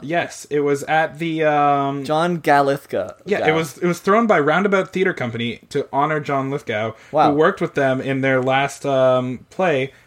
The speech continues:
Speaker 1: called John Lithgow Stories by Heart. He, uh, presented a few awards, had a delightful ceremony
Speaker 2: Mm-hmm.
Speaker 1: in this beautiful gala, all
Speaker 2: Yeah.
Speaker 1: thrown in his honor in the middle of New York City.
Speaker 2: Oh.
Speaker 1: It was a big Broadway event.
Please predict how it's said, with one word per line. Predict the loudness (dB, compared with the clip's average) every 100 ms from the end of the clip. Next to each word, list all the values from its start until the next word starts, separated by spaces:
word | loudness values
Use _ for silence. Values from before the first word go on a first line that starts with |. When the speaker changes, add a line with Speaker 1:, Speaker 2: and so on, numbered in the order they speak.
| _
Speaker 1:
called | -2 2 4 2 0 -2
John | 0 0
Lithgow | 0 0 0 0
Stories | -2 -2 2 2 0
by | -2 0
Heart. | 0 0 -4 _ _ -20 -20
He, | -12 -2 2
uh, | 2 0
presented | -2 -2 -2 -2 -2 -2 -6
a | -6 -4 -4
few | -2 2 4
awards, | 4 4 4 2 -4 -16 -20 -20 -6
had | -2 -2
a |
delightful | -2 -2 0 0 0 -4
ceremony | -2 0 2 0 0 0 2
Speaker 2:
Mm-hmm. | 0
Speaker 1:
in | 0
this | -4 -6
beautiful | -2 0 2 0
gala, | -2 -2 -2 -4 -2
all | 0
Speaker 2:
Yeah. | 0
Speaker 1:
thrown | 0 0 0
in | 0
his | -2
honor | -2 -2 -2
in | -2
the | -2
middle | 2 2
of | 2
New | 0
York | 0 0
City. | 2 2 0 -2
Speaker 2:
Oh. | -4 -2
Speaker 1:
It | 2
was | 2
a |
big | 4 0 0
Broadway | 2 4 4 4 4
event. | 4 2 2 2 0